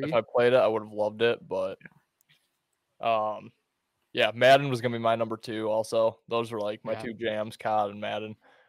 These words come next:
Speaker 2: Yeah.
Speaker 1: Um, I'll go to a, another childhood one, uh, Pokemon. Absolutely loved 'em.
Speaker 3: On the Game
Speaker 1: Uh,
Speaker 3: Boy?
Speaker 1: Game Boy, oh, yeah.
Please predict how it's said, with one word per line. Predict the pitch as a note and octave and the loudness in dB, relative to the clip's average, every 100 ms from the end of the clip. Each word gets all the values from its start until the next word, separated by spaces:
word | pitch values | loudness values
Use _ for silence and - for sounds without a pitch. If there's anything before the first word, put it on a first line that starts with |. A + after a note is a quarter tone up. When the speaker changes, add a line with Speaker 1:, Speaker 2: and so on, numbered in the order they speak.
| _ _ | _ _
Speaker 2:
Yeah. | A#2 A2+ A2 | 2 4 4
Speaker 1:
Um, | G#2+ G#2+ - _ _ _ _ _ _ _ - | 2 -4 -16 _ _ _ _ _ _ _ 4
I'll | D3 | 6
go | G#3 | 6
to | F#3 D#3 | 6 6
a, | C3 A2+ G#2+ G#2 | 8 10 8 4
another | A2+ A#2 A#2 | 2 2 2
childhood | A2+ - - A#2+ A#2+ A#2+ A#2 B2 | 0 -6 2 4 6 2 0 0
one, | A#2+ A#2+ A#2+ A#2+ A#2 _ _ _ | 2 4 4 0 -8 _ _ _
uh, | A2 A2 A2 A2 - | -2 2 2 0 0
Pokemon. | - A#2+ A#2+ G#2+ G#2+ A2 _ _ _ - - _ | -2 -2 -2 -4 -6 -8 _ _ _ -20 -20 _
Absolutely | - B2+ - A#2+ G#2+ | 0 0 0 -4 -2
loved | G#2 A2 A2 | -4 -2 -2
'em. | A2+ A2 _ _ _ _ _ _ | -4 -6 _ _ _ _ _ _
Speaker 3:
On | A2+ | -6
the | G#2+ | -4
Game | A2 A2+ | -2 0
Speaker 1:
Uh, | |
Speaker 3:
Boy? | A2+ C3+ C3+ - _ _ _ A#2+ | 2 2 0 -8 _ _ _ -2
Speaker 1:
Game | A#2+ A#2+ | 0 2
Boy, | A2+ A2+ A2+ | 2 0 2
oh, | A2 | 0
yeah. | G#2+ G#2+ | 2 -2